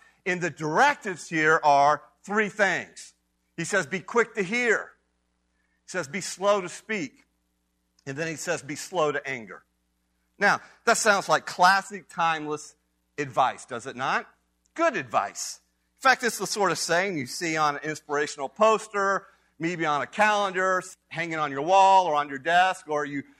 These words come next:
you see it in a meme on your phone, on social media. It's the kind of advice that should be applied in all of our relationships with other people, right? It's good advice. In fact, how many parents have quoted this verse to their kids? I know I did.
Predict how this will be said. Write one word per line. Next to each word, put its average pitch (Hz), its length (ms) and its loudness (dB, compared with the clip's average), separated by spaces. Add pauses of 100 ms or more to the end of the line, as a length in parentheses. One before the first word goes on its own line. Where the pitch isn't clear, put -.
(140)
you 147 120 -8
see 196 220 -2
it 175 80 0
in 156 120 0
a 139 80 0
meme 208 460 2
on 147 140 2
your 131 120 -2
phone, 202 480 4
on 135 120 -4
social 143 340 -6
media. 202 520 2 (300)
It's 180 140 -2
the 196 80 0
kind 240 260 4
of 202 80 0
advice 202 460 6
that 185 120 -10
should 190 200 -6
be 185 140 -2
applied 202 540 6
in 175 140 -4 (120)
all 285 460 8
of 196 100 4
our 208 160 8
relationships 202 800 -2
with 170 160 -8
other 160 200 -2
people, 214 400 -4
right? 208 320 4 (480)
It's 240 140 -2
good 339 240 4
advice. 160 480 4
In 185 60 -4
fact, 233 220 2
how 262 120 6
many 220 180 0
parents 240 380 2
have 160 100 -4
quoted 196 340 2
this 180 140 -2
verse 190 240 0
to 202 100 -4
their 180 120 -2
kids? 254 340 -8
I 147 80 2
know 147 220 2
I 220 160 6
did. 214 320 -4